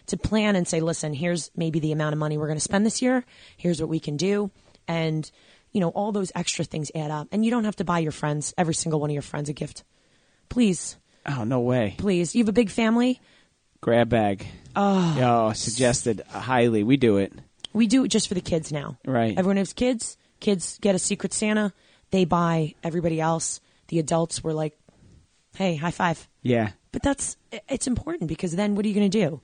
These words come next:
Speaker 1: Buy for, like, forty people?
Speaker 2: Yeah. I tell you something that I do with, um, my, I started with my middle guy.
Speaker 1: Yeah.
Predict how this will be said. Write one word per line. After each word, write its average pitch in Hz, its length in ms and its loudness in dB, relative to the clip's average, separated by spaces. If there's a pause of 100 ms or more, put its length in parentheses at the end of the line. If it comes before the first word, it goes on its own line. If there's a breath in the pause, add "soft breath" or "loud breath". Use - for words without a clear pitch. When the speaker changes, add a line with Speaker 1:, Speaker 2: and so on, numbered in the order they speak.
(400 soft breath)
Speaker 1:
Buy 156 180 -4
for, - 160 -10
like, 147 180 -6 (280)
forty 170 260 -4
people? 220 420 -8 (140)
Speaker 2:
Yeah. 107 280 2 (680)
I 120 80 2
tell 127 160 4
you 117 140 4
something 113 340 -2
that 110 120 0
I 117 140 0
do 107 340 0
with, 104 220 -8
um, 107 340 -2 (100)
my, 104 280 -2 (400)
I 107 140 -6
started 135 380 6
with 117 180 2
my 113 120 0
middle 113 280 0
guy. 87 340 -6
Speaker 1:
Yeah. 160 140 -14